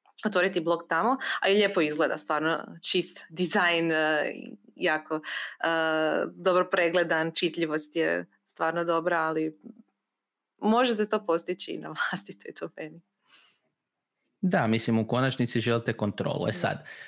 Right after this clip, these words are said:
Speaker 2: alternativna tome je da napravite vlastiti blog na vlastitoj, e,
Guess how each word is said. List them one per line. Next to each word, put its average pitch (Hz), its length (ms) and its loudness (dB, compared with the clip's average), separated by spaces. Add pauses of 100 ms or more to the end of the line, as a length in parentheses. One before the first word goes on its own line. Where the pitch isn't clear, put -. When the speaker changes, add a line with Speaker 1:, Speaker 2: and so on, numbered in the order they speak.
(100)
Speaker 2:
alternativna 113 760 2
tome 175 340 4
je 165 100 4
da 147 100 2
napravite 127 880 2
vlastiti 113 420 2
blog 107 260 2
na 104 80 2
vlastitoj, 107 720 0
e, 98 80 4